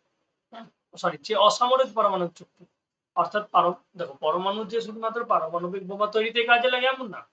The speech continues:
পরমা-, আহ, আমাদের যে পরমাণুর যে বিভিন্ন উপাদানগুলো আছে, তারা কিন্তু তাপবিদ্যুৎ কেন্দ্র তো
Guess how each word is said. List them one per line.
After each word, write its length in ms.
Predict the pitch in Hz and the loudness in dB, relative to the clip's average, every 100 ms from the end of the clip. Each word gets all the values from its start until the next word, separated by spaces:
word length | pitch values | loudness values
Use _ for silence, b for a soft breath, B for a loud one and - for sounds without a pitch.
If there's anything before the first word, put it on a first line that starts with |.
| _ _ _ _ | _ _ _ _
পরমা-, 380 | 180 180 185 202 | 0 2 0 -4
আহ, 300 | 170 165 170 | -4 -4 -4
আমাদের 360 | 170 175 185 | -4 -6 -6
যে 220 | 180 196 190 _ _ _ _ _ _ _ _ _ _ | -8 -8 -8 _ _ _ _ _ _ _ _ _ _
পরমাণুর 400 | 170 175 180 190 | 0 2 0 -4
যে 120 | 202 | -4
বিভিন্ন 480 | 180 180 185 190 185 _ - | -4 -2 -2 -2 -6 _ -10
উপাদানগুলো 520 | 175 170 175 180 165 | -2 0 0 0 0
আছে, 240 | 156 - _ | 0 -6 _
তারা 180 | 165 151 | -6 -6
কিন্তু 340 | 151 160 - - _ _ _ _ - | -6 -14 -16 -18 _ _ _ _ 0
তাপবিদ্যুৎ 480 | 202 180 220 240 - | 2 2 -6 -8 -10
কেন্দ্র 280 | 196 175 | -8 -8
তো 260 | 175 233 - | -4 -4 -4